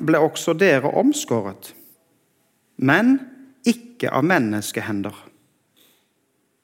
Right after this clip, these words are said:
Dere ble omskåret med Kristi omskjærelse, da dere kledde av dere den kroppen som kjøttet har makt over. For i dåpen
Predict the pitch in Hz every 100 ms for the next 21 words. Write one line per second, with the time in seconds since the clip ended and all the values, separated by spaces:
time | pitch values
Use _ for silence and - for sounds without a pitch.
0 | _ _ _ _ 156 196 143 147 214 151
1 | 147 - 147 147 175 180 - 285 - -
2 | 165 143 127 123 127 117 110 - 107 101
3 | _ _ _ _ 156 160 156 165 208 190
4 | 147 151 135 135 139 151 139 151 - 123
5 | - 131 143 135 135 123 139 147 190 -
6 | - 127 104 98 - _ _ _ _ _
7 | _ _ _ _ _ - 160 196 156 123
8 | 117 117 107 - 247 277